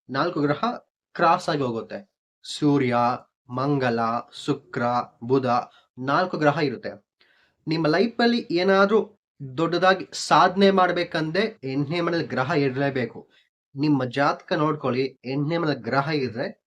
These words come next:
ನೀವೇ ರಾಜ. ತುಂಬಾ ಜನ ಹೇಳ್ತಾರೆ, "ಮಂಗಲ ಎಂಟನೇ ಮನೇಲಿದೆ, ಮಂಗಲ ದೋಷ, ಕುಜ ದೋಷ" ಅಂತ. ಆ ರೀತಿ ಯಾರಾದ್ರೂ ಹೇಳ್ದೆ, ಅವ್ರಿಗೆ ನಮಸ್ಕಾರ ಮಾಡಿ ಒಂದ್ ನೂರು ರೂಪಾಯಿ ಕೊಟ್ಬಿಡಿ. ಯಾಕಂದ್ರೆ ಮಂಗಲ ಎಂಟನೇ ಮನೇಲಿ ಯಾರಿಗಿದೆಯೋ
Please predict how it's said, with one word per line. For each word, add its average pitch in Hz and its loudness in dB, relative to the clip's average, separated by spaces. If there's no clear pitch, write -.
ನೀವೇ 131 0
ರಾಜ. 113 -4
ತುಂಬಾ 220 8
ಜನ 220 6
ಹೇಳ್ತಾರೆ, 196 4
"ಮಂಗಲ 165 2
ಎಂಟನೇ 151 2
ಮನೇಲಿದೆ, 135 0
ಮಂಗಲ 139 0
ದೋಷ, 131 -2
ಕುಜ 135 -2
ದೋಷ" 127 -2
ಅಂತ. 101 -10
ಆ 127 -2
ರೀತಿ 160 -2
ಯಾರಾದ್ರೂ 139 2
ಹೇಳ್ದೆ, 127 -2
ಅವ್ರಿಗೆ 120 -4
ನಮಸ್ಕಾರ 175 0
ಮಾಡಿ 165 2
ಒಂದ್ 135 0
ನೂರು 143 4
ರೂಪಾಯಿ 147 0
ಕೊಟ್ಬಿಡಿ. 120 -6
ಯಾಕಂದ್ರೆ 139 -4
ಮಂಗಲ 214 2
ಎಂಟನೇ 156 -2
ಮನೇಲಿ 170 0
ಯಾರಿಗಿದೆಯೋ 127 -2